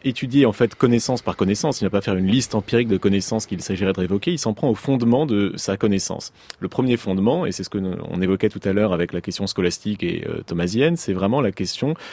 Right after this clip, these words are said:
euh, du rapport intuitif de nature sensible au monde. Il l'élimine. Tout d'un coup, il s'aperçoit que néanmoins, euh, ce motif ne suffit pas lorsqu'il s'agit des objets proches, c'est la deuxième étape,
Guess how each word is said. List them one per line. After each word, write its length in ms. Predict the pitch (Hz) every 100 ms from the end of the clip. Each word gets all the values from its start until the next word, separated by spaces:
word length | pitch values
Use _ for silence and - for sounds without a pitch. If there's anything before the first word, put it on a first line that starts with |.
| - - -
euh, 200 | 101 95
du 140 | 92
rapport 280 | 95 92 113
intuitif 380 | 98 101 - 147
de 80 | 110
nature 260 | 92 120
sensible 380 | - 95 - 98
au 60 | 85
monde. 320 | 101 160 160 -
Il 140 | 139
l'élimine. 420 | 127 110 90 - - - - - -
Tout 120 | - 123
d'un 140 | 127
coup, 340 | - 131 110 - - -
il 80 | 92
s'aperçoit 420 | 101 101 - 113
que 100 | 98
néanmoins, 600 | 120 117 117 120 117 98
euh, 140 | 85 87
ce 140 | -
motif 320 | 104 101 123
ne 80 | 104
suffit 240 | - 107 104
pas 200 | 110 92
lorsqu'il 320 | - 107 92
s'agit 300 | 104 95 107
des 180 | 92 87
objets 220 | 80 87
proches, 420 | - 151 - -
c'est 160 | - 95
la 80 | 90
deuxième 260 | 95 87
étape, 340 | 87 135 175